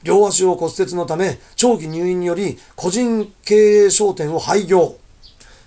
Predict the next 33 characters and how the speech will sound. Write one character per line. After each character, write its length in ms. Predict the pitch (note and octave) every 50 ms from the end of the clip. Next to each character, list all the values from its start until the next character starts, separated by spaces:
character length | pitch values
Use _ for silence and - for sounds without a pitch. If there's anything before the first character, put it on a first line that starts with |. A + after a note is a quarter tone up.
| _ _
現 240 | D3 C#3+ A#3 B3+ A#3+
支 140 | G3+ - D#3
部 100 | D#3+ F3+
長、 300 | F3+ F3+ E3 D3+ - - - - - - - _ - _ _ _ -
勤 340 | - F#3+ A3 A#3 A#3+ A#3 A3+
務 0 |
先 240 | - G#3 G3 E3 F#3+
の 140 | F#3+ F#3 E3+
お 40 |
金 240 | E3 F3+ G3+ G3+ G3 F#3+
を 40 | F3+ F3
横 120 | F3+ F#3
領 140 | F3 F3+ F3+
し、 160 | E3 - E3+
首 200 | B2+ - D#3 A3
吊 60 | A3+ A3+
り 60 | C4
自 120 | A3+ G3+ D#3+
殺、 300 | G3 F3 - - - - - _ -
四 220 | - D#3+ G3 G#3+ G3+
十 160 | F3+ G#3 F#3
代。 100 | D#3 - - - - _ _ - _ _ - - - _ - - - - _
元 400 | - G#3 A#3+ - G#3 E3 - - - -
男 280 | E3 F3 G3+ G#3 G3+
子 180 | - - G#3+ G#3
部 360 | F3 F3 G3 G3 G3 F#3 F#3+ - - C#3+
ゾ 120 | C3 A3
ー 640 | C4 C4 A#3 G3 E3+ D3+ C#3 - - - - - F#3
ン 40 |
青 40 | F#3+
年 240 | G3 G3+ F#3+ F#3 E3+
部 80 | D3 E3+
長、 240 | - - - -